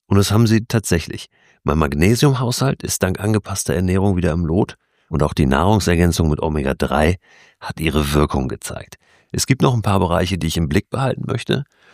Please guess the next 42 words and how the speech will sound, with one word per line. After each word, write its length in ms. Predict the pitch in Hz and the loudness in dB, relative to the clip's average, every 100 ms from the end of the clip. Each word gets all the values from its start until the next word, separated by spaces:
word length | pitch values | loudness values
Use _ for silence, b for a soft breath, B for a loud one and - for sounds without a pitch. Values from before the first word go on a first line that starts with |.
| b | b
und 100 | - | -4
ich 80 | 90 | 0
habe 80 | 85 | 2
mir 80 | 101 | 0
vorgenommen, 460 | - 110 123 104 | 2 4 4 4
die 80 | 90 | 4
Marker 340 | 76 80 101 104 | 2 0 0 -2
im 120 | 90 | -2
Herbst 420 | 80 82 - - | -4 -4 -6 -4
nochmal 340 | 85 101 82 | -2 2 0
zu 140 | - - | 0 -6
überprüfen. 560 | - - - - - - B B B B - | -6 -10 -10 -10 -10 -14 B B B B -2
Dann 360 | 78 120 123 - | 2 4 2 -2
werde 160 | 98 107 | 0 0
ich 120 | 107 | 0
auch 80 | 98 | -2
sehen 340 | - 104 104 | 0 2 0
können, 280 | - 95 98 | 0 0 2
mit 160 | 90 80 | 2 0
welchem 280 | 85 92 | 0 0
Vitamin-D-Spiegel 1160 | 80 87 82 82 73 76 95 - - 80 80 82 - | -2 0 0 0 2 2 2 0 -2 -2 -2 -4 -4
ich 240 | 73 - | -8 -4
in 120 | 87 | -2
den 200 | 76 76 | -2 -2
Winter 320 | 71 82 78 | 0 0 -2
gehe. 220 | - - - _ _ _ | -8 -16 -18 _ _ _
Wenn 140 | 73 | 0
du 120 | 73 127 | 2 4
deinen 260 | 135 120 | 4 4
Gesundheitsstand 800 | 87 87 95 - 85 - 82 76 - | 4 2 2 0 -4 -2 -2 -4 -4
auch 240 | 107 - | -4 -4
checken 480 | - - 90 92 95 | -4 -2 0 0 0
und 240 | 85 - | 0 -2
Aware 380 | 73 76 80 - | -2 0 0 0
ausprobieren 560 | 104 - - 85 80 73 | -2 -2 -2 0 2 2
möchtest, 400 | 76 - 107 - b b b | 0 0 -2 -4 b b b
findest 320 | - 107 101 - | 0 0 2 0
du 60 | - | 0
auf 240 | 92 - - | -2 -4 -4
aware 460 | 87 76 78 107 135 - | -2 2 2 2 0 -2
punkt 300 | 107 87 - - | 0 0 -4 -4
app 280 | 95 - | -4 -4